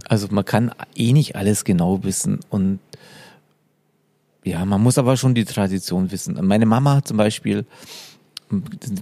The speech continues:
ganz tolle Frau ist nämlich meine Mama, meine Mama. Und ich habe mal in, eine vier in Geschichte gehabt und hat gesagt, das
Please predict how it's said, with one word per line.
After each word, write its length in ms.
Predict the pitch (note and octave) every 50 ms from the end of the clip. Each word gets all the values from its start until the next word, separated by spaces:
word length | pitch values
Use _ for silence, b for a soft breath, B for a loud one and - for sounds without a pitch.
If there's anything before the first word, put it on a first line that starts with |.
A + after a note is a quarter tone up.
| - -
ganz 240 | - G#2+ A2 G#2+ -
tolle 240 | - - G#2+ A2+ A2+
Frau 260 | - - - G2 G#2+
ist 140 | A2 G#2 -
nämlich 200 | G2 F#2 F2 D#2
meine 200 | E2+ D2+ D2+ D2+
Mama, 500 | D2 C#2+ D2 D#2 F2+ G2+ G#2+ A2+ C3 - _ - -
meine 440 | D#2 D#2 E2+ F#2 G#2+ B2 C3+ A#2 F#2+
Mama. 340 | E2 D2+ D2+ E2 F#2 A2+ B2 B B B B B B B B B B B B -
Und 120 | G#2+ F2+ - _ _ -
ich 140 | - A#2+ -
habe 100 | A#2 A#2+
mal 120 | C3+ C#3 -
in, 320 | - A#2+ G#2+ G#2 G2+ G2+ G2
eine 140 | G2 G2 F#2+
vier 420 | - - - B2+ B2+ D#3+ E3 D#3
in 160 | - - A2+
Geschichte 460 | G#2+ - G2 - - D#3 - - G2
gehabt 320 | D#2+ - D#2 D#2 D#2+ - -
und 60 | F2+
hat 80 | F2+ -
gesagt, 180 | - E2+ -
das 160 | G2+ - -